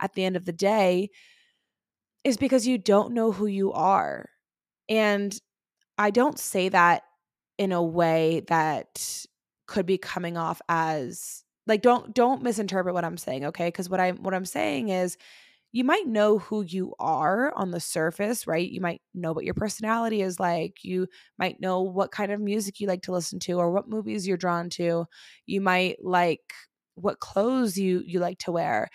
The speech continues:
But when it comes down to it, you probably don't know what your passions are and where your inspiration comes from. Like, what actually lights you the fuck up?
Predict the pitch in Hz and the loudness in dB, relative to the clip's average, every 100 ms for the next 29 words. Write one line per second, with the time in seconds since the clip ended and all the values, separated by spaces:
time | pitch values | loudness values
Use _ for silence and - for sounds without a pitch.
0 | - - _ 240 220 - _ _ _ _ | -20 -20 _ 8 8 8 _ _ _ _
1 | _ _ _ _ _ _ _ - 220 208 | _ _ _ _ _ _ _ -4 2 2
2 | - 285 403 - 190 180 202 - - 87 | 2 -2 -2 -2 2 4 4 -2 -4 -4
3 | - 202 - - 202 294 349 320 185 185 | -4 -6 -6 2 2 4 2 0 2 2
4 | 175 180 175 180 175 160 180 - 170 165 | 2 0 2 2 2 2 0 0 -4 -2
5 | - - 170 - 220 233 - 254 269 302 | -4 0 0 0 -6 -2 2 4 4 2
6 | - - - - 220 185 214 254 220 - | -2 -20 -16 -4 -2 2 2 4 2 0
7 | 208 190 - - 175 185 - 165 160 - | -2 -2 -4 2 4 4 2 -4 -8 -2
8 | 170 160 - 117 101 - 180 180 175 220 | -2 -2 -4 -6 -6 -6 -6 -4 0 0
9 | 285 208 - - 185 175 170 - 160 165 | 2 2 0 -6 -4 0 -2 -2 -6 -8
10 | - - - - - | -6 -8 -6 -8 -8